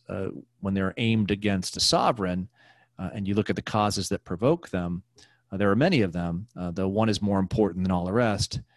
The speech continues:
namely the sovereign being hated, uh, by the mass of the people.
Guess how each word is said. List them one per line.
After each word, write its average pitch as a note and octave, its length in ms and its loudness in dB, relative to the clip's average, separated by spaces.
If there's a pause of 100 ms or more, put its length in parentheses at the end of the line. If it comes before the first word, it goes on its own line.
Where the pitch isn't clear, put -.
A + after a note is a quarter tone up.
(280)
namely G#2 360 2
the G2 80 2
sovereign G2 560 2
being F2+ 240 0
hated, F2+ 680 0
uh, F#2+ 80 -10
by F2+ 240 0
the F2 80 0
mass F2+ 560 0 (100)
of F2 160 -6
the - 60 -20
people. B2 420 -2